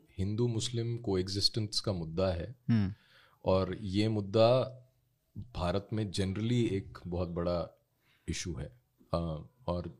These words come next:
Speaker 1: जो कि पार्टीशन के बाद भी अनफिनिश्ड बिजनेस जिसको कहा जाए, वो रह गया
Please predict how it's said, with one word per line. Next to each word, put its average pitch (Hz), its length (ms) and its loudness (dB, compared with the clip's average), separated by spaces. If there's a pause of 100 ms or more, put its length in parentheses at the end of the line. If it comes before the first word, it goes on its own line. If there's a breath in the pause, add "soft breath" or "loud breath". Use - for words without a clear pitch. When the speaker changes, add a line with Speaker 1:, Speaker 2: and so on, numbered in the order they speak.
(100)
Speaker 1:
जो 95 240 0
कि 101 240 -2
पार्टीशन 95 500 -4
के 92 120 -6
बाद 87 200 0
भी 90 120 -6
अनफिनिश्ड 107 640 -4
बिजनेस 95 420 0
जिसको 90 240 -4
कहा 82 220 -2
जाए, 80 220 -6 (680 soft breath)
वो 98 160 4
रह 90 180 2
गया 85 280 -4